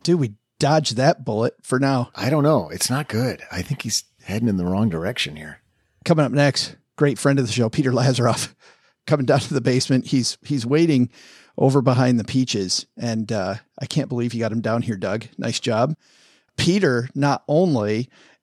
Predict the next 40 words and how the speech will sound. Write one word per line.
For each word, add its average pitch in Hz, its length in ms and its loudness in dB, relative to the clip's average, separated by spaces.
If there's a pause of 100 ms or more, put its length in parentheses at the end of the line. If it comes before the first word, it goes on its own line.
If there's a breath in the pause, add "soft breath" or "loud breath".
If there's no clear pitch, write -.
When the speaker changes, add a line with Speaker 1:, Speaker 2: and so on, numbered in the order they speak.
Speaker 1:
is 120 300 2
the - 120 -2
author 123 480 2
of 123 140 0
a 117 60 -2
great 127 600 0
book 110 300 -4
called 107 260 -2
Making 156 400 0
Money 156 280 2
Simple, 131 460 0
The 117 100 -4
Complete 127 400 0
Guide 131 180 2
to 131 80 -2
Getting 117 200 2
Your 110 100 -2
Financial 120 400 0
House 131 260 2
in 135 60 0
Order 127 240 2
and 113 120 -2
Keeping 123 380 -2
It 110 220 -4
That 120 240 0
Way 117 180 2
Forever. 117 540 -2 (520 soft breath)
He's 160 200 0
also 160 240 2
the 131 100 2
host 131 300 2
of 117 100 -6
the 117 80 -2
great 139 540 0 (360 soft breath)
new 127 140 0
podcast, 117 540 0
just 196 140 2
started 175 280 2
last 147 280 2
summer, 143 420 0